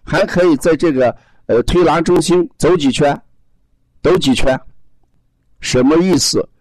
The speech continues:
一定把孩子的这个安全感建立起来，觉得这么冒险的动作都不会伤害他，这就是安全感。觉得妈妈离开他，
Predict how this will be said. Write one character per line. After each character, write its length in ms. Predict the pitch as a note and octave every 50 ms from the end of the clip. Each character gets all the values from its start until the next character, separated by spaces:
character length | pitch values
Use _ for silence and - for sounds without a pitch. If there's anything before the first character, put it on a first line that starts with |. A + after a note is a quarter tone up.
| _ _ -
一 240 | G2+ A2 C3+ F#3+
定 200 | G3 G3 G3+ D#3+
把 200 | C#3 C#3+ C#3+ C#3+
孩 400 | B2+ A2+ - - F#2+ F#2 G#2+ A#2+ C3+
子 180 | C3+ C3+ B2+
的 180 | G#2 G#2 F#2 E2
这 160 | - A2 G#2+
个 180 | G2 F#2+ E2 - _ -
安 260 | - E3+ F3+ F3 F3+
全 340 | E3+ - - - G#2+ - D3 -
感 200 | - A2+ E2+ - _ _ _ _ - -
建 200 | - D#3+ C3+ A2+
立 120 | G#2 G2
起 160 | F#2+ - - -
来， 260 | - - D2 - _ _ _ _ _ _ _ _ - _ _ _ _ _ _ -
觉 120 | - E3
得 140 | F#3 G3+ G#3
这 180 | - - D4+ C#4+
么 140 | B3 G3 F3
冒 240 | F3 G3+ G3 F3
险 280 | D3+ - - A#2+ G#2+ G#2+
的 80 | A#2 C3
动 240 | - - D3+ C3+ A#2
作 200 | - G#2 F2 - _ _ _ _ _ _ _ _ _ _ _ _ _ -
都 140 | F#3+ G3 F#3+
不 160 | - F3+ F3+
会 120 | E3 E3
伤 240 | C#3 - - D3+ D3+
害 200 | - D3 C3+ G#2+
他， 280 | - - G2+ G2+ G#2 _ _ _ _ _ _ _ _ _ _ _ _ -
这 160 | - F3 C#3+
就 160 | G#2 A#2+ G#2
是 100 | F2 A3
安 160 | - G#2 G2+
全 240 | F#2+ - F2+ D2+ D#2+
感。 160 | - F2 - _ _ _ _ _ _ _ _ _ _ _ _ _ _ _ _ _ _ _ _ -
觉 180 | - F#3+ A3 A#3
得 100 | A#3 G#3+
妈 180 | G#3+ A3+ A#3+ B3
妈 200 | A3+ G#3+ F#3+ E3
离 220 | C#3 C#3 F3 A3
开 240 | G3 F#3 G#3 A3 G3
他， 320 | E3+ E3+ F#3 F#3 F3 -